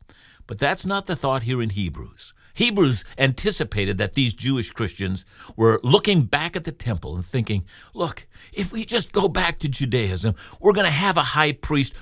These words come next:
who will deal gently with us." And what they hadn't considered, that they will deal with a high priest who is as much a sinner as they are. Indeed, in the case of Jesus,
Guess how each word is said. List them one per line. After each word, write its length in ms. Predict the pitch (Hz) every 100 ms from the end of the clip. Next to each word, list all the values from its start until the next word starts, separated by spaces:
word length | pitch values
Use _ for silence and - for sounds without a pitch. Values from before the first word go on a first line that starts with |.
| -
who 120 | 165
will 120 | 156
deal 280 | 135 143 135
gently 680 | 117 - 156 190 - 85 76
with 280 | 76 76 -
us." 580 | 60 - - - - _ _ _ _ _ _ -
And 80 |
what 120 | 95 101
they 100 | 117
hadn't 240 | 180 202
considered, 600 | - 165 - 67 - - - - _ - - _ _
that 160 | 123 123
they 100 | 143
will 140 | 135
deal 420 | 117 110 175 190 127
with 140 | 107
a 60 | 95
high 220 | 131 175
priest 600 | - 80 85 90 - - - -
who 120 | 123
is 100 | 117
as 160 | 107 90
much 220 | 131 170
a 60 | 156
sinner 320 | - 110 104
as 140 | 92
they 180 | 87 78
are. 320 | 67 - - _ _ _ _ _ -
Indeed, 240 | 113 147
in 80 | 143
the 80 | 117
case 260 | - 160 147
of 100 | 101
Jesus, 600 | 98 85 82 82 -